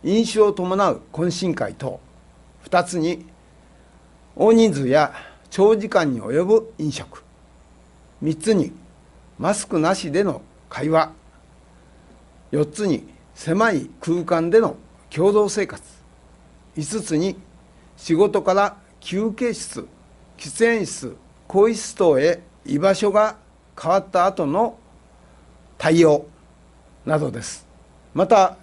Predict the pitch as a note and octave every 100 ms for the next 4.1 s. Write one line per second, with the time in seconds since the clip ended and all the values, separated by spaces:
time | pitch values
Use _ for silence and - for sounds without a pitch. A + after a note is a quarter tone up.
0 | - F#3 G#3 G#3+ G#3+ G#3 G3+ G3 E3+ D3
1 | D#3 G3 D3+ - - - - F3 - G3
2 | E3 G#3+ A3 - _ - F3 G#3+ A#3 F3
3 | D#3+ - F3+ A3+ A3+ C3+ C#3+ D3+ C#3+ D3+
4 | E3+